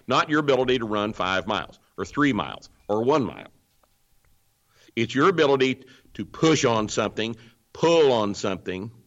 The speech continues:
mash on something, lift something. Do it explosively and well. And that is a strength adaptation. All right, now I've,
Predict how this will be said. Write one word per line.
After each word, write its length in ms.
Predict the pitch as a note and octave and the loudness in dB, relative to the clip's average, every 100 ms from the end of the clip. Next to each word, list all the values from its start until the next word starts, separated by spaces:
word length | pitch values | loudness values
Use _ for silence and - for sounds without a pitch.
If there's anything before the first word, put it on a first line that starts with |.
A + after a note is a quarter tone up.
| _ _ _ _ | _ _ _ _
mash 640 | G#2+ A#2 C3+ D#3 D3+ C#3+ B2+ | -2 0 2 2 2 0 0
on 240 | A2+ G#2 | 0 -2
something, 540 | F#2 G#2 F#2+ - F#2+ F#2+ - | -4 -6 -6 -8 -10 -12 -8
lift 380 | A2 D3+ F3+ - | 0 2 0 -4
something. 440 | - F2 - A#1 - - _ _ _ _ _ _ _ _ _ _ _ _ _ B2 | -6 -6 -8 -16 -18 -20 _ _ _ _ _ _ _ _ _ _ _ _ _ 2
Do 180 | C#3+ | 4
it 180 | C3+ - G2 | 4 2 -10
explosively 1000 | - - D#3+ F3 E3+ B2 F#2 E2+ A2 A#2 - _ _ _ _ _ | -8 -4 2 2 2 -2 -2 -4 -6 -12 -20 _ _ _ _ _
and 260 | F#2 G2+ G2+ | -4 -2 0
well. 380 | C3 F2+ - _ _ _ _ _ _ _ _ _ _ - | 0 0 -6 _ _ _ _ _ _ _ _ _ _ -4
And 280 | A2 F2+ F2+ | -2 -2 -2
that 500 | F3 C3 C2+ - - _ _ _ - | 0 0 -4 -14 -18 _ _ _ -4
is 200 | G#2 A2+ | -2 -2
a 80 | A2+ | -4
strength 640 | - - D3+ C3 - - _ _ F2 | -6 -2 0 0 -6 -20 _ _ -6
adaptation. 600 | D#2+ D#2 - C#2 - _ _ _ _ _ _ _ _ _ _ _ _ | -6 -6 -12 -14 -16 _ _ _ _ _ _ _ _ _ _ _ _
All 80 | F#2 | -2
right, 140 | G2 | -2
now 180 | - B2 | 0 0
I've, 140 | E3+ | 0